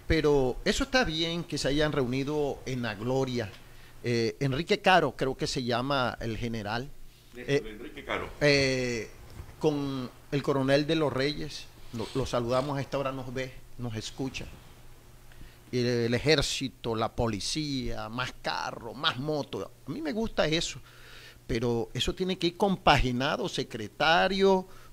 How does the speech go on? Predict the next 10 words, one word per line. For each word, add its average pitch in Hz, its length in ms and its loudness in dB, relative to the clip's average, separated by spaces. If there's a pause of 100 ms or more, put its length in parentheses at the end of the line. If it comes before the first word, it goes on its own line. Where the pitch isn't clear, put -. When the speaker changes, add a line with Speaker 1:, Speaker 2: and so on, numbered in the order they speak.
(160)
Speaker 1:
con 147 200 4
inversión 135 600 2
social, 185 1120 8 (200)
con 131 200 4
más 143 200 6
caminos, 175 1040 6
eh, 143 40 -2
eh, 139 240 2
eh, 131 340 0
eh, 123 340 0